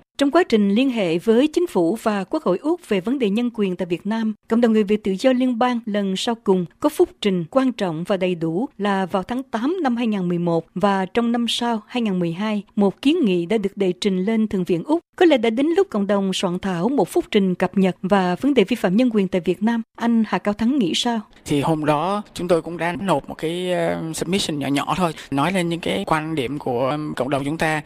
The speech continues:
Speaker 2: Nhưng mà nếu mà được nữa thì chúng, cộng đồng liên bang chúng ta nên chú trọng hơn về những cái đề tài chẳng hạn như là, à, nhân quyền cũng như tự do dân, dân chủ cho Việt Nam nhiều hơn chút nữa thì chúng ta mới có những cái submission nó dài hơn mà nó chi tiết hơn.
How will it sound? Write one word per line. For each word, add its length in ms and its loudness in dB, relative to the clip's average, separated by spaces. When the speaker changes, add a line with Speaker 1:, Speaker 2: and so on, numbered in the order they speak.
Speaker 2:
Nhưng 180 0
mà 80 0
nếu 180 0
mà 100 0
được 220 0
nữa 260 -4
thì 140 -2
chúng, 180 -6
cộng 140 -6
đồng 140 0
liên 340 0
bang 180 -2
chúng 120 -10
ta 120 -4
nên 260 -2
chú 120 2
trọng 220 -2
hơn 220 -4
về 180 -2
những 220 -6
cái 240 -4
đề 140 -4
tài 280 -4
chẳng 120 -8
hạn 160 -8
như 100 -4
là, 240 -6
à, 140 -6
nhân 200 -2
quyền 240 -2
cũng 220 -6
như 80 -4
tự 100 -2
do 200 -2
dân, 360 -6
dân 140 -2
chủ 140 -4
cho 120 -2
Việt 140 -2
Nam 300 -4
nhiều 200 2
hơn 220 0
chút 160 -4
nữa 240 0
thì 160 -6
chúng 120 -8
ta 520 0
mới 100 -2
có 140 -2
những 220 -6
cái 120 -6
submission 500 -4
nó 80 0
dài 320 0
hơn 200 -2
mà 100 -4
nó 80 -2
chi 140 -2
tiết 200 -2
hơn. 220 -4